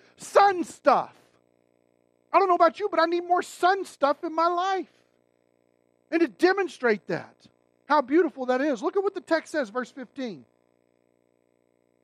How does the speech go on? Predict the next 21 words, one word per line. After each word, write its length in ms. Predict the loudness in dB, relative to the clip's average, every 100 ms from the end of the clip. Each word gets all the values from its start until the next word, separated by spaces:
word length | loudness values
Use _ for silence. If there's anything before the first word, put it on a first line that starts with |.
| _ _ _ 0
"For 120 | 2
you 260 | 4 4
have 140 | 4 2
not 240 | 2 2
received 440 | -2 -4 -2 -2 -4
a 40 |
spirit 440 | -12 -6 -2 -2 -2
of 120 | -6
slavery, 920 | -12 0 2 2 0 -2 -4 -4 -8 _ _ _ _ _ -2
leading 340 | 2 2 2
to 60 | -4
fear 420 | -4 2 4 4
again." 440 | 0 -2 -6 -6 -12 _ _ _ _ _ _ _ _ _ _ _ _ _ _ _ _ _ _ _ _ _ _ _ _ -4
Think 180 | 0 2
about 240 | 2 2
what 160 | 2 -2
Paul's 300 | 0 0 -2
saying 340 | -4 -4 -2
here 300 | -4 -4 -6 _ -4
in 180 | -2 -2
connection 800 | -2 -4 -2 -4 -6 -12 -10